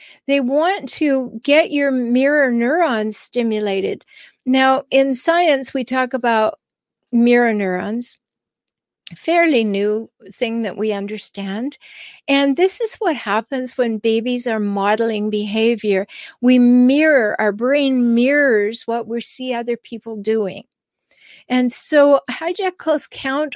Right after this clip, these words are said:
on that. They count on us wanting to get excited about something, to get emotional about something when they lead us to that place,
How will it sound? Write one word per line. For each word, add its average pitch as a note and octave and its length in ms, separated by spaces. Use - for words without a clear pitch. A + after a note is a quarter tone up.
on G3 340
that. F3 420
They B3+ 100
count D#4+ 440
on C#4 220
us B3 300
wanting B3 360
to A#3+ 120
get A#3+ 260
excited C4+ 560
about A3+ 320
something, G#3 440
to B3+ 100
get B3+ 180
emotional B3+ 600
about G#3+ 260
something G#3+ 420
when A3+ 140
they A3+ 160
lead B3 400
us G#3 260
to A3 180
that G#3 240
place, - 540